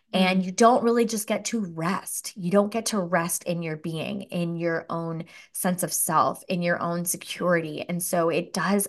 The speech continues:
Speaker 1: add this subconscious and psychological stress, but also this physical stress too, if
Speaker 2: Mm.
Speaker 1: you are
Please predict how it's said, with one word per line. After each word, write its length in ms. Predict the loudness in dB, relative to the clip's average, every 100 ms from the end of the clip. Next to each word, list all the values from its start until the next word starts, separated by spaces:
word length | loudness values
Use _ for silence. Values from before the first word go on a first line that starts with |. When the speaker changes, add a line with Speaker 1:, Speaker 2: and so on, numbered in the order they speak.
| 2
Speaker 1:
add 280 | 4 4 0
this 340 | -2 -2 -4 -8 -18
subconscious 1400 | -10 -6 2 2 2 0 -4 0 0 0 -2 -2 -2 -6 -6
and 340 | -4 -4 -6 -14 _
psychological 840 | -6 -2 0 2 4 4 2 -4 -4
stress, 380 | 0 2 2 0
but 100 | 0
also 260 | 2 2
this 200 | 2 0
physical 540 | 0 2 2 0 0 -2
stress 480 | 0 2 2 2
too, 320 | -2 2 4 4
if 120 | 2
Speaker 2:
Mm. 60 | 0
Speaker 1:
you 200 | 0 4
are 460 | 8 10 10 6